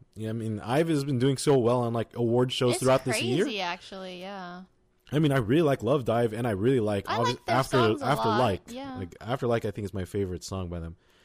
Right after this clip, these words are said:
Speaker 1: And, uh, best male group, who?
Speaker 2: Of course, B T S.
Speaker 1: And they're also busy doing their own things, and they probably don't care anymore as
Speaker 2: Nah,
Speaker 1: much
Speaker 2: mm-mm.
Speaker 1: <laughs> that they don't have to be at any of this stuff. So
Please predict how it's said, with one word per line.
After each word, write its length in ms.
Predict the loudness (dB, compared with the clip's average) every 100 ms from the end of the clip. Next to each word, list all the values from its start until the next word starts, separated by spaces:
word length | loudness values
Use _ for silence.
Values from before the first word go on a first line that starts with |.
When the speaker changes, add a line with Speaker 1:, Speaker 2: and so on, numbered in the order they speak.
| _ _ _ _ -6
Speaker 1:
And, 180 | -2 0
uh, 240 | 2 0 -4 -2
best 260 | 0 0
male 160 | 0 0
group, 220 | 0 -2
who? 200 | -4 -4 -6 -10
Speaker 2:
Of 260 | -4 -4 -4
course, 440 | -4 -2 -4 -10 -18 -20 -20 -20 -8
B 180 | -6 -4
T 180 | -2
S. 720 | -2 0 -2 -4 -6 -10 -16 -2
Speaker 1:
And 120 | 2
they're 80 | 4
also 380 | 6 4 4 4
busy 320 | 4 4 2
doing 240 | 2 0
their 100 | 2
own 140 | 0 0
things, 220 | -2 -2
and 140 | 0
they 60 | 0
probably 200 | 2 2
don't 160 | 2 0
care 180 | -4
anymore 420 | -2 -2 -4 -6 -8 -14 -4
as 180 | 0 2
Speaker 2:
Nah, 60 |
Speaker 1:
much 400 | 2 0 -2 -8
Speaker 2:
mm-mm. 260 | -10 -14 -10
Speaker 1:
<laughs> 140 | -2
that 160 | 2 4
they 80 | 4
don't 140 | 4
have 100 | 2
to 60 | 0
be 140 | 2
at 80 | 2
any 140 | 2
of 60 | 0
this 120 | -2
stuff. 260 | -4 -4 -4
So 320 | 0 0 0